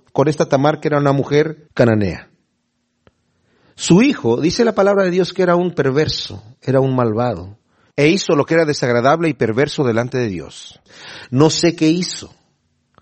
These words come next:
pero lo que hizo desagradó al Señor tanto que le quitó la vida. La palabra que utiliza ahí para perversión es la misma palabra que utiliza en, en el Antiguo Testamento para hablar de la perversión de Sodoma y Gomorra.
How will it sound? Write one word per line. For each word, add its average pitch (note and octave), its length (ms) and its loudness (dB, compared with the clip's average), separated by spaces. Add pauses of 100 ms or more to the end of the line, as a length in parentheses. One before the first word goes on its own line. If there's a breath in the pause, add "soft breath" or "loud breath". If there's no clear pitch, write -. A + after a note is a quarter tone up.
(120)
pero C#3+ 200 6
lo C#3+ 140 4
que C#3+ 160 0
hizo F#3 560 -4
desagradó C#3 640 0
al G3 120 0
Señor D3 440 -2
tanto F#3 400 -2
que - 160 -6
le G#2 140 -4
quitó - 240 -4
la B2 100 -2
vida. - 360 -8 (2000 soft breath)
La C3 200 4
palabra G3+ 420 2
que F3+ 100 -8
utiliza F3 420 -2
ahí F#3+ 120 0
para D#3+ 240 -2
perversión C3 500 0
es E3 100 -2
la D3 60 0
misma D#3+ 260 0
palabra C#3+ 320 2
que C3+ 120 -6
utiliza C3 580 -2 (260)
en, A#2+ 100 -4
en B2 200 -4
el A2+ 80 2
Antiguo C#3+ 260 2
Testamento C3+ 520 -2
para A#2 220 2
hablar B2 220 2
de C3+ 80 0
la A#2 140 0
perversión A2 460 -2
de A#2+ 80 -4
Sodoma G2+ 380 -2
y - 20 -8
Gomorra. G#2+ 460 -6